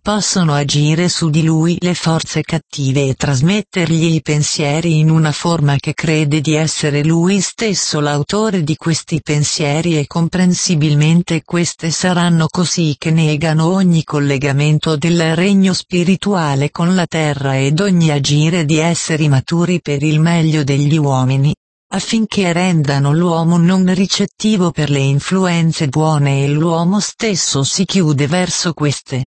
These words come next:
perché non crede nella loro forza e potere. Allora questi esseri di luce non si possono più manifestare. Non trovano nessun orecchio aperto e dagli uomini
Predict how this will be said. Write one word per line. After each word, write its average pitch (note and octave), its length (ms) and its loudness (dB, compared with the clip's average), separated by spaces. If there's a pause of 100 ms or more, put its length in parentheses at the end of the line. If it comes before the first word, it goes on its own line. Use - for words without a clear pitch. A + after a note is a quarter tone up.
(320)
perché D#3+ 440 -2
non G#3+ 220 2
crede F#3 500 -2
nella C#3 320 0
loro D#3 260 0
forza F3+ 480 -4
e F3 140 0
potere. D3+ 720 -2 (720)
Allora A3 580 0
questi D3+ 380 -2
esseri D#3 580 -2
di C3+ 140 0
luce C3+ 440 0
non E3 200 4
si F3+ 280 -2
possono F3 640 0
più G#3 180 0
manifestare. C#3 1040 0 (760)
Non G#3 280 2
trovano D3 540 0
nessun E3+ 560 2
orecchio E3 580 0
aperto D#3 640 -2
e C3+ 100 -2
dagli C#3 300 0
uomini C#3 580 2